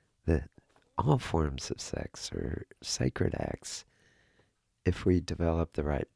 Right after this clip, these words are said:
attitudes and approach it in the right ways. It can be very amazing where it can take you on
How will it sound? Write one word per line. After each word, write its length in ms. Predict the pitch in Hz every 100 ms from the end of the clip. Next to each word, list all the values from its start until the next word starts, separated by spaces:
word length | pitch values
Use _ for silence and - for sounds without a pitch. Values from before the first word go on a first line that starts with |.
| -
attitudes 920 | 90 104 90 - 82 80 80 - -
and 100 | -
approach 520 | 67 - 76 80 -
it 160 | 65 -
in 60 | 80
the 60 | 69
right 240 | - - -
ways. 520 | 85 92 82 - - - _ - - _ _ _ _ _ _
It 140 | 104 -
can 100 | 95
be 180 | 85 78
very 560 | - 90 92 90 80 -
amazing 840 | - 78 82 80 - - - - - _ _ _ _ _ _ _ _ _ _ -
where 160 | 82
it 140 | 78 -
can 180 | -
take 400 | - - 50 -
you 120 | 76 -
on 120 | -